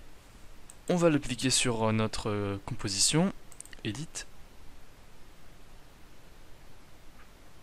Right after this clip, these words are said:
Donc voilà, là on a notre, euh, notre composition. Et on va choisir un truc, euh, qui est cool.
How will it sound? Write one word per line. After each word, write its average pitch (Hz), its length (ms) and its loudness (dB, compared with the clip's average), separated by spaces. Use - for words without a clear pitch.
Donc 120 160 6
voilà, 120 240 6
là 127 100 8
on 123 140 8
a 107 60 4
notre, 104 260 -2
euh, 104 140 2
notre 101 280 -2
composition. 107 560 2
Et 185 100 8
on 190 80 8
va 135 80 4
choisir 120 320 4
un 156 80 6
truc, - 300 -4
euh, 110 100 0
qui - 220 -8
est - 80 -12
cool. 127 300 0